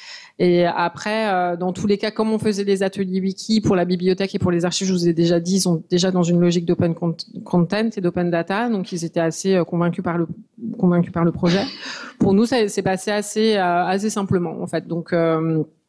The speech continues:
et donc c'est, voilà, les ressources humaines en fait pour nous qui ont payé les, les formations, euh, les formations wiki et tout le reste on s'est formé, euh, nous-mêmes au fur et à mesure des ateliers, euh, via des petits MOOC, euh, des choses comme ça.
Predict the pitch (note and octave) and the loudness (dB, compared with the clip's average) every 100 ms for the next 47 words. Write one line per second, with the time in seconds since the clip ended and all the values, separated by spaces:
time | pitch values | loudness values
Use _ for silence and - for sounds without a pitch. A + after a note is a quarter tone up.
0 | - - G3 F3+ F#3+ - F#3 F3+ F3 E3+ | -14 0 4 4 2 2 2 2 0 0
1 | F3 F3 F#3 F3+ F3+ F#3+ G3 F#3 F#3 - | 0 0 0 0 0 0 0 -2 -6 -6
2 | F3 F#3+ F#3+ F#3+ E3+ F3 F3 G3 F#3+ F3 | 0 0 0 0 2 2 2 2 4 4
3 | E3+ E3 E3+ E3+ F3+ - F3 F3 E3+ - | 4 2 2 2 2 2 0 2 0 0
4 | F3+ F#3+ F3+ E3 E3 E3 D#3+ E3 E3+ E3+ | 2 2 4 2 2 0 0 -2 -2 -2
5 | F3 F3+ E3+ D#3+ A3+ G#3 F#3+ F#3+ F#3 G#3 | -2 0 -2 -2 0 2 2 0 0 -2
6 | F#3+ - F3 E3+ E3 F3 F#3 E3 E3 D#3+ | -6 -4 -4 -2 0 2 2 2 2 2
7 | D#3+ E3 _ _ - - - F#3 G3 F#3+ | 0 -4 _ _ -20 -16 0 4 4 2
8 | G#3 G3 - F3 F3+ F3+ F#3 F3+ F3+ F3 | 2 0 0 0 0 0 2 2 2 0
9 | F3+ E3+ F3+ F#3+ G3+ F#3 E3+ E3 D#3+ D#3 | 0 2 2 4 2 2 2 2 0 -2
10 | D#3+ D#3 - - D#3 D#3 - - - D#3 | -2 -4 -8 -8 -6 -4 -2 -2 0 -2
11 | - - - - | -2 -2 -4 -6